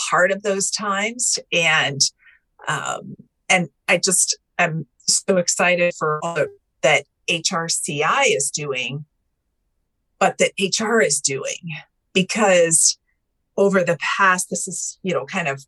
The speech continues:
tangential from my journey, but over the past two years,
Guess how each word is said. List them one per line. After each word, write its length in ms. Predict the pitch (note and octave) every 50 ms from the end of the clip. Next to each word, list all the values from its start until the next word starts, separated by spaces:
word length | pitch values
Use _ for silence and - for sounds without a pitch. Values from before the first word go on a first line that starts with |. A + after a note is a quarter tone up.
| _ _ -
tangential 680 | - G3+ F3+ F3 E3+ - F3+ F3+ F#3 - - E3 - -
from 160 | - F3 E3 D#3
my 140 | D3+ D#3
journey, 340 | D3 - F3+ G3+ A3 G3+ F3
but 140 | - D#3+ D3
over 220 | D#3+ E3 D#3+ D#3+
the 140 | D#3+ D#3+ D#3+
past 400 | - - F3 F3+ F3 F3 - - -
two 120 | - E3
years, 580 | D#3+ D#3+ F3 G3+ A#3 A3+ G3 E3 D#3+ - -